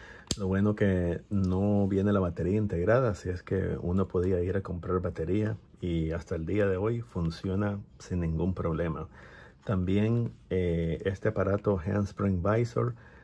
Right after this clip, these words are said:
tenía una tarjeta de expansión y estas tarjetas de expansiones se usaban para convertir el aparato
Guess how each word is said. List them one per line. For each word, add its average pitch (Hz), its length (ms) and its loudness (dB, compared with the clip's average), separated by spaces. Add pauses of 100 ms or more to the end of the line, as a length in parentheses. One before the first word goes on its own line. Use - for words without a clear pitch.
(200)
tenía 98 640 2 (480)
una 95 800 2 (340)
tarjeta 101 540 0
de 95 180 2
expansión 82 920 -2 (560)
y 87 400 -2
estas 117 360 0
tarjetas 104 440 0
de 104 80 0
expansiones 92 800 0
se - 160 -2
usaban 98 540 -2
para 90 320 -2
convertir 90 840 -2 (280)
el 87 260 -2
aparato 92 560 0